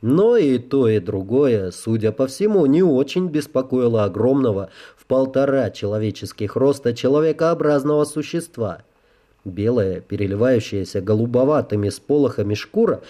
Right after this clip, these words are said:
успешно гасила и пули, и луч. Вскинув ружье, Рэй практически в упор дал длинную очередь,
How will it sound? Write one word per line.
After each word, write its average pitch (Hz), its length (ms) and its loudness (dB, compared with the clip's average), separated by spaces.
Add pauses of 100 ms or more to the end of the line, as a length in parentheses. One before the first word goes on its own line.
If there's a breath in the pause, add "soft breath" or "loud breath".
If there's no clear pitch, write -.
(240 loud breath)
успешно 139 640 0
гасила 131 520 0
и 98 60 0
пули, 117 360 -2
и 107 120 0
луч. 92 440 -4 (760)
Вскинув 98 520 -2
ружье, 101 480 0
Рэй 104 240 0
практически 117 840 -4
в 135 160 2
упор 190 460 2
дал 117 300 2
длинную 113 540 2
очередь, 120 500 0